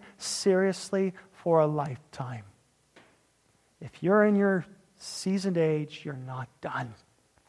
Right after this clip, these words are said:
Finish. Don't coast.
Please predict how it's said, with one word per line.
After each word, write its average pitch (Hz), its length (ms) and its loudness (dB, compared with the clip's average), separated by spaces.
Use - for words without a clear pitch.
Finish. - 500 2
Don't 190 260 4
coast. 220 640 12